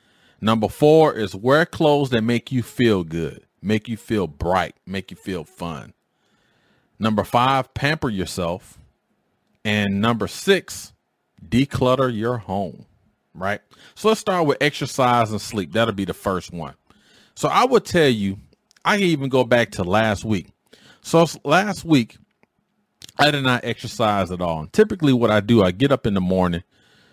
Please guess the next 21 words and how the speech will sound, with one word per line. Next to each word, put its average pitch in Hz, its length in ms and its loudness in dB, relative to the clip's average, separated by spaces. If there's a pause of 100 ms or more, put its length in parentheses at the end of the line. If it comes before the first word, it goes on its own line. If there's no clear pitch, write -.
(140)
about 90 340 0
five 98 480 2
or 87 40 -10
so, 90 600 -2 (100)
I - 40 -14
come 110 240 -2
down 104 240 0
here 104 100 0
to 101 140 -8
the 92 80 -6
man 87 320 -2
cave 80 500 -4
and, 76 260 -6 (500)
you 85 100 -2
know, 82 180 0
I 85 80 2
turn 101 400 0
on 92 420 0
whatever 95 460 0
exercise, 92 880 -4
um, 80 380 -6